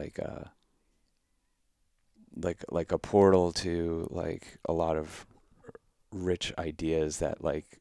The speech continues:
make sense to me and I can fully see and I can distill it down to whatever. Like, I was writing the other day for a couple hours,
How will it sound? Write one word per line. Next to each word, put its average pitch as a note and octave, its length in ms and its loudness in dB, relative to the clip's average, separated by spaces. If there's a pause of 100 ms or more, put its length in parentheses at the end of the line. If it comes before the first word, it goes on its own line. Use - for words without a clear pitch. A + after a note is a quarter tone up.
make F2+ 380 -4
sense E2+ 300 -2
to F#2 100 -6
me F2 120 -2
and D#2+ 80 -2
I D#2 60 -2
can D#2 180 -10
fully D2+ 420 -2
see D#2 400 -4
and D2+ 100 -10
I D#2 80 -10
can E2 340 -12 (1080)
distill - 380 -2
it D2 120 -6
down E2 260 -4
to - 100 -10
whatever. E2 340 -4
Like, E2 240 -2
I F2+ 40 4
was D#2+ 140 0
writing D#2+ 380 -2
the E2+ 160 -8
other F#2 220 -6
day F2 260 -8 (420)
for - 160 -10
a - 40 -12
couple - 320 -4
hours, G1+ 460 -8